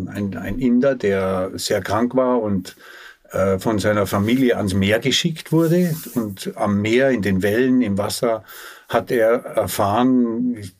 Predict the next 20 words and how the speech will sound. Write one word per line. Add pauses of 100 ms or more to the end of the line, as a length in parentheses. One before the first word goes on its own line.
(280)
tiefe
Atmung,
die
er
bis
daher
nicht
kannte,
weil
durch
das
Spielen
im
Wasser
und
das
Bewegen
an
der
Luft